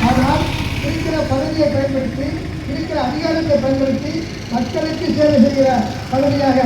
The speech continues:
இவர் காலத்தில் இவர் அமைச்சர் இருக்கிற போது, இவர் சட்டமன்ற உறுப்பினர் இருக்கிற போது, இங்க கட்டப்பட்டிருக்கிற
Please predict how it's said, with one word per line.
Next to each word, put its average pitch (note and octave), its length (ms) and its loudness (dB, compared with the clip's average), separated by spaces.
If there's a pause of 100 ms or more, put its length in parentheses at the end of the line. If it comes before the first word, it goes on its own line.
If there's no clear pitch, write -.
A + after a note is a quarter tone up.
(400)
இவர் C4+ 260 4
காலத்தில் D4+ 460 0 (340)
இவர் C4 180 0
அமைச்சர் D4+ 360 -2
இருக்கிற C#4 340 -2
போது, A#3+ 180 0 (380)
இவர் C#4+ 220 0
சட்டமன்ற D#4+ 440 -2
உறுப்பினர் C#4+ 320 2
இருக்கிற C4+ 220 4
போது, C4+ 140 8
இங்க C4 120 0
கட்டப்பட்டிருக்கிற C#4+ 720 -2